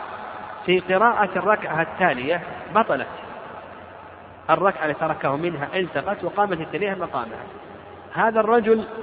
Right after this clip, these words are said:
لما ترك السجود الثاني ونهض وبدأ بالفاتحة تذكر أنه ما سجد السجود الثاني، يقول: "خلاص لا ترجع".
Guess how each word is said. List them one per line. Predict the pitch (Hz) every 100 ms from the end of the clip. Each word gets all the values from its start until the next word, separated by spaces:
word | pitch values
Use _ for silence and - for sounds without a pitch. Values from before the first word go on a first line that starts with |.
| 165
لما | 196 190 185 180 180 - - - - - - 139 156 - 151 -
ترك | 208 233 220
السجود | 190 - 170 185
الثاني | 147 - 139 120 151 170 - - - - - - 151
ونهض | 151 196 180 190 - - - - - - - -
وبدأ | 143 202 196 170
بالفاتحة | 160 151 180 196 175 175
تذكر | 170 165 214 - 180
أنه | 147
ما | 143 170
سجد | 190
السجود | 139 - 127
الثاني، | 117 120 107 - - - -
يقول: | 180 190
"خلاص | 170 170 143
لا | 160
ترجع". | 147 120 92